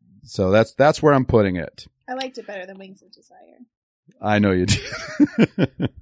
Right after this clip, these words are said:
Speaker 1: <laughs> You liked a lot of things better than that. Uh, you wanna improvise a scene?
Speaker 2: Okay.
Speaker 1: <laughs> Okay, well, why don't we improvise our version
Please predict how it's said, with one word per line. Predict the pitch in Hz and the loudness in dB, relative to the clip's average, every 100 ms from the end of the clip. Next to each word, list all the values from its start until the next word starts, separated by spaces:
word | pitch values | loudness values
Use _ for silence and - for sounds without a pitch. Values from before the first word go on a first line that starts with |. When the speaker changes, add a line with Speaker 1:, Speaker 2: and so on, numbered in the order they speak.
| - | -20
Speaker 1:
<laughs> | - - - - | -20 -20 -10 0
You | 139 | 2
liked | 143 127 | 4 4
a | |
lot | 117 104 | 4 4
of | |
things | 98 87 | 0 -2
better | 90 85 | -2 -4
than | 73 | -6
that. | 67 - _ _ - _ _ _ - | -10 -16 _ _ -20 _ _ _ 0
Uh, | 143 143 143 147 | 4 6 6 4
you | |
wanna | 156 160 | 4 4
improvise | 151 175 175 156 | 4 4 2 0
a | |
scene? | - 185 240 240 - _ _ _ _ _ _ | 0 2 4 2 0 _ _ _ _ _ _
Speaker 2:
Okay. | 247 233 196 180 180 190 _ _ _ _ _ 302 | -20 -20 _ -20 -20 _ _ _ _ _ _ -12
Speaker 1:
<laughs> | 302 294 - - - - 175 - 214 - 202 - - _ _ - - - - - - 170 | -10 -10 -14 -20 -16 -2 -2 0 -4 -4 -10 -10 -16 _ _ -20 -20 -20 -20 -20 -6 0
Okay, | 180 151 107 | 2 2 2
well, | 135 165 | 4 4
why | 196 | 4
don't | 220 190 | 4 4
we | 175 156 | 4 4
improvise | 147 135 131 127 120 120 117 107 - | 4 4 4 4 6 6 4 2 -2
our | 131 127 117 | 2 4 4
version | 123 117 110 | 4 4 4